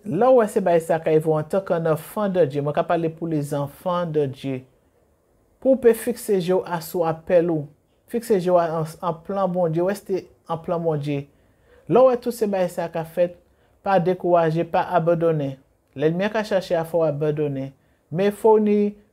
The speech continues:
fokalize kò w. Lèspri w nan m ou. An sa,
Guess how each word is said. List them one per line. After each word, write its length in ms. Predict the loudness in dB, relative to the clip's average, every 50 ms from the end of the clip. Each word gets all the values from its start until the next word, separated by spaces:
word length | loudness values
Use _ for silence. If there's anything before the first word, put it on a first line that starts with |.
| _ _ -2
fokalize 720 | 0 0 0 0 0 -2 0 0 0 0 -2 -2 -2 -4 -2
kò 140 | 2 2 4 4
w. 100 | 4 2 -2 -6 -12 _ _ -2
Lèspri 500 | 0 0 0 -2 -6 -12 _ -2 0 0
w 80 | 0 0
nan 340 | -2 -2 -2 -2 -2 -2 -2 -2
m 80 | -2 -2
ou. 160 | -2 -4 -6 _ _ _ _ -10
An 120 | -8 -8
sa, 420 | -6 -8 -6 -2 0 0 0 0